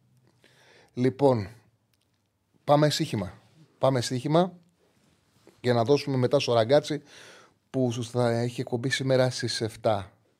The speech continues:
Και μείνετε συντονισμένοι. Μετά συνέχεια να πάτε κατευθείαν στον, ε, Ράγκα. Σήμερα έχουμε Carabao Cup,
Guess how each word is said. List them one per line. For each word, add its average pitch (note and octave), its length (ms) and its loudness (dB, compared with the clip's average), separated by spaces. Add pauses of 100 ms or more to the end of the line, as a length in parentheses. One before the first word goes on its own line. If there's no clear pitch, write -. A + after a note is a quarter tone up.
(600)
Και G#2+ 680 -8 (1160)
μείνετε A#2+ 280 -4
συντονισμένοι. A#2 720 -4 (840)
Μετά A2 280 -2
συνέχεια B2+ 680 -4 (100)
να G#2 140 -6
πάτε A#2 220 -2
κατευθείαν A2 500 -4
στον, G2 400 -6
ε, F#2 320 -8
Ράγκα. F#2+ 340 -6 (480)
Σήμερα C#3+ 640 4 (760)
έχουμε A2 640 2 (320)
Carabao B2 600 6
Cup, C#3 240 6